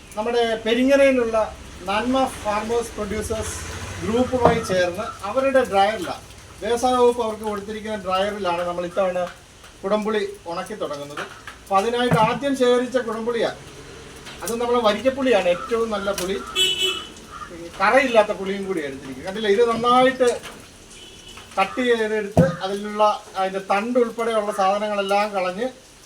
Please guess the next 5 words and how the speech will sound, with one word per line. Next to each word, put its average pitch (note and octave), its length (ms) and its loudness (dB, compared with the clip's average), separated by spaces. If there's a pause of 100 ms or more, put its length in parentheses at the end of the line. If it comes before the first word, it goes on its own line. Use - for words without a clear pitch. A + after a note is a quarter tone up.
(540)
നന്നായിട്ട് A3 440 0
വൃത്തിയാക്കി A#3 460 2 (100)
കഴുകുക. G3 420 0 (180)
കാരണം F#3 260 -6
ഈ - 20 -6